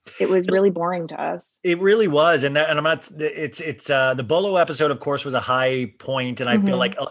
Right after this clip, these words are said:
Speaker 2: everything came together for that episode in a lot of different ways. And then it kind of fell off again to the point
Speaker 1: Yeah.
Speaker 2: where, and I think we're so deep into Housewives now that, you know, we just kind of,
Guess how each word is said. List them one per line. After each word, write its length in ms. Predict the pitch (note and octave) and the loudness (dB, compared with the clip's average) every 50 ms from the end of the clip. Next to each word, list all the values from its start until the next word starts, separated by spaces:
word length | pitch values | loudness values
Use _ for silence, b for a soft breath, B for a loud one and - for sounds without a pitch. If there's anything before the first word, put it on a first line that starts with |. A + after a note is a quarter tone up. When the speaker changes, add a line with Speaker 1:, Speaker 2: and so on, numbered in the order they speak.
| - | -4
Speaker 2:
everything 460 | - D3 D3 E3 D#3 C#3 - C#3+ C3+ A#2+ | -2 -2 0 0 0 -2 -2 -4 -4 -2
came 200 | - C3+ C3 B2 | -4 -4 -4 -4
together 360 | B2+ A2 B2 B2 B2+ B2+ A#2 | -2 -2 -2 0 0 0 0
for 100 | - B2 | 0 -2
that 180 | B2 A#2+ A#2+ | 0 0 0
episode 440 | A#2 A#2+ - B2+ - - B2+ B2 A#2 | 0 -2 -2 -2 -2 0 0 0 0
in 80 | A#2+ A#2+ | -2 -4
a 80 | A#2 | -4
lot 180 | A#2 A#2+ A#2+ A#2+ | -4 -4 -4 -4
of 80 | A#2 G#2+ | -4 -6
different 300 | B2 A#2 B2 B2+ A#2+ A#2 | -8 -8 -8 -8 -4 0
ways. 400 | B2+ D3 D3 C3+ C3+ B2+ - B B B B B B B B E3+ | 2 2 2 2 -2 -4 -8 B B B B B B B B -6
And 100 | F#3 A#3+ | -4 -2
then 80 | C4 | -2
it 80 | B3+ - | -2 0
kind 140 | A3 A#3 G#3 | 0 -2 0
of 80 | - | 0
fell 180 | - F#3 F3 D#3 | 2 2 4 4
off 280 | D#3 F3+ G3 F#3 - | 4 2 2 0 -2
again 520 | C#3 A#2+ A#2+ B2 A#2+ A#2+ A#2+ A#2+ A#2+ A#2+ G#2+ | -4 -2 -2 0 0 0 -2 -4 -8 -10 -6
to 100 | - C#3+ | -2 -2
the 80 | C#3+ | -2
point 220 | A#2+ - D3 D3+ F#3+ | -2 0 0 0 2
Speaker 1:
Yeah. 60 | F3 | 2
Speaker 2:
where, 220 | D#3+ C#3+ C#3 E3+ F3 - _ _ _ _ _ _ _ _ - | 2 0 0 -2 -6 -16 _ _ _ _ _ _ _ _ 0
and 60 | D#3+ | 0
I 80 | E3 - | 2 2
think 140 | F3+ F#3 | 2 0
we're 100 | E3+ E3 | 0 0
so 320 | - - - D#3+ D3+ D#3+ D3 | 0 0 2 2 2 2 2
deep 260 | A#2 C#3+ D3 C3+ - | 0 -2 -2 0 -2
into 180 | C#3 C3 C3 A2+ | -2 -2 -2 -4
Housewives 680 | - B2+ C3 B2+ B2 A#2 B2+ C#3 C#3 C#3+ D3+ C#3+ C3+ D3 | -2 0 0 0 0 0 0 2 2 2 2 0 -2 -4
now 320 | D#3 D#3 D#3+ E3 E3+ E3+ | -4 -2 -2 -2 -2 -2
that, 240 | D3 C3+ B2+ B2+ A2+ A#2+ B2 - _ _ | 0 0 0 0 -2 -8 -18 -20 _ _
you 220 | - - C#3+ C#3+ | -16 -10 -8 -4
know, 180 | C3 B2 A#2 A2+ | -2 -2 -2 -2
we 180 | A#2 B2 C3 | -4 -4 -4
just 220 | B2 C#3+ C#3 - - | -2 -2 -4 -4 -4
kind 220 | - C#3 C3 C3 | -4 -4 -2 -2
of, 320 | B2+ B2 A2+ G#2 - - | -2 -4 -4 -8 -14 -18